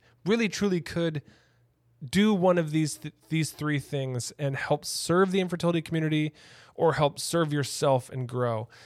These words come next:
Uh, the first one is this. If you've been listening to this podcast, even for more than, even one episode, will you do me a favor? Do us a favor?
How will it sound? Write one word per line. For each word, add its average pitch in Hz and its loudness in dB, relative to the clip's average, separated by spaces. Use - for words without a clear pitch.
Uh, 165 2
the 175 2
first 220 4
one 233 4
is 156 2
this. 143 2
If 151 0
you've 202 0
been 240 0
listening 180 2
to 151 -2
this 147 0
podcast, 135 0
even 226 4
for 294 -4
more 185 2
than, 143 -2
even 240 4
one 170 2
episode, - -2
will 135 4
you 196 4
do 269 2
me 269 0
a 254 0
favor? 139 0
Do 156 0
us 160 2
a 156 0
favor? 120 -2